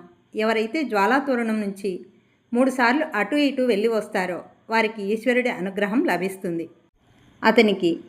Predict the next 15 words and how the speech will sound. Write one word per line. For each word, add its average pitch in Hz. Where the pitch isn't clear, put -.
యమద్వారాన్ని 285
చూడాల్సిన 208
అవసరం 190
ఉండదు. 170
అందుకే 269
అందరూ 226
తప్పనిసరిగా 240
ఈ 202
జ్వాలా 202
తోరణ 220
మహోత్సవంలో 214
పాల్గొనాలి. 180
జ్వాలా 262
తోరణం 254
కింద 214